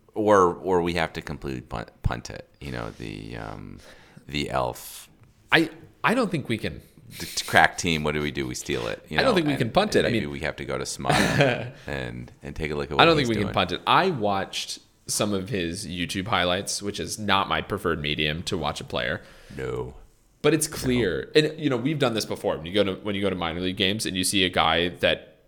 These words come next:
Speaker 2: people talk about as a high prospect, and you're like, "Oh, you're good." <laughs> Like, like, you're, you're better
Speaker 1: Oh, yeah, you
Speaker 2: than
Speaker 1: said
Speaker 2: the
Speaker 1: that about
Speaker 2: people on this
Speaker 1: Devers. You
Speaker 2: field.
Speaker 1: went to a
Speaker 2: Yeah,
Speaker 1: minor league.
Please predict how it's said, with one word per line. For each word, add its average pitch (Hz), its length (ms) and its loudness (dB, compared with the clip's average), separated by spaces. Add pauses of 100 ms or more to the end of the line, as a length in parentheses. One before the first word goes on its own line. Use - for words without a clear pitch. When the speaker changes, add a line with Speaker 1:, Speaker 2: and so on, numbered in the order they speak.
(120)
Speaker 2:
people 87 240 0
talk 90 160 2
about 85 120 2
as 82 120 -2
a 80 40 2
high 87 140 4
prospect, 95 480 -2
and 104 80 -2
you're 90 80 0
like, 85 300 0
"Oh, 92 460 6 (680)
you're 104 200 4
good." 110 560 4
<laughs> - 60 -6 (180)
Like, 156 460 6 (400)
like, 110 160 2
you're, 170 220 8
you're 131 180 8
better 151 240 12
Speaker 1:
Oh, 135 60 12
yeah, 143 80 12
you 135 80 12
Speaker 2:
than 135 80 6
Speaker 1:
said 131 180 6
Speaker 2:
the - 40 4
Speaker 1:
that 127 100 6
about 113 160 8
Speaker 2:
people 117 100 6
on 107 120 6
this 82 120 2
Speaker 1:
Devers. - 140 -2
You 110 60 0
Speaker 2:
field. 82 100 0
Speaker 1:
went 78 140 -4
to 92 80 -6
a - 20 -4
Speaker 2:
Yeah, 80 80 -4
Speaker 1:
minor 117 160 6
league. 85 100 0